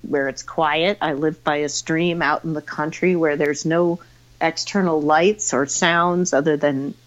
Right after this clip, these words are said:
natural sounds. And, um, there's turkeys and deer and things like that, bears too sometimes. But, um, and I cook for them foods that nourish the essence and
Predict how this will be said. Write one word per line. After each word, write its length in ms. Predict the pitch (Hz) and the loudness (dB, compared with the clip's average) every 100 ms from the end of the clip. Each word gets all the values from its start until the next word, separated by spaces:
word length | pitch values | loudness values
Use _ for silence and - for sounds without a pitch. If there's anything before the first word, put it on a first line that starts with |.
| _ _ - | _ _ -6
natural 560 | 139 151 170 - 175 | -2 -2 -2 0 0
sounds. 680 | - 180 156 170 185 208 - | 0 0 0 0 2 0 -2
And, 520 | 151 151 - - - - | -4 -6 -8 -12 -12 -6
um, 360 | 156 139 143 - | -4 -4 -8 -8
there's 200 | 147 143 | -8 -8
turkeys 480 | - 147 - 151 - | -6 -6 -4 -8 -6
and 180 | 147 147 | -6 -4
deer 380 | 139 143 147 | -2 0 0
and 220 | 147 139 147 _ _ _ _ - _ _ | -2 -4 -10 _ _ _ _ -20 _ _
things 280 | - 143 139 | -2 -2 0
like 240 | 147 139 - | -2 -2 2
that, 320 | 175 196 - | 0 0 -2
bears 360 | 139 135 139 | 0 0 -2
too 160 | - 143 | -2 -4
sometimes. 640 | 139 143 139 151 180 208 | -4 -6 -4 -2 0 -2
But, 340 | - 190 160 - - _ _ _ _ _ - | 0 2 2 0 -14 _ _ _ _ _ -4
um, 520 | 180 170 139 139 143 - - - - - _ | -2 0 0 -2 -6 -12 -20 -20 -20 -20 _
and 120 | 170 196 | 0 2
I 100 | 196 | 2
cook 280 | - - | 2 2
for 200 | - 214 | 2 2
them 520 | 190 175 170 214 311 311 _ _ _ - | 4 4 4 2 2 0 _ _ _ -8
foods 480 | - 214 208 185 - | 2 4 4 2 0
that 180 | 185 | 0
nourish 380 | 190 185 180 - | 2 2 2 0
the 160 | 185 - | 0 2
essence 640 | 165 170 190 226 247 - - - _ _ | 2 2 2 2 2 -4 -10 -20 _ _
and 540 | 190 185 196 190 190 | 0 2 4 2 0